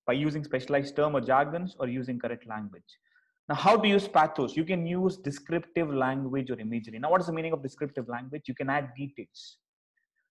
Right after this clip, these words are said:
You can make people visualize, use names, use colors,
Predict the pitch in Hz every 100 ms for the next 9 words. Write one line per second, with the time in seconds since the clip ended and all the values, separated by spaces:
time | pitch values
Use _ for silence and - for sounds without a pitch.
0 | _ 156 170 180 180 202 196 175 175 151
1 | 143 151 143 113 95 - - _ _ _
2 | _ - 175 180 139 156 156 113 120 143
3 | 165 160 156 143 131 107 -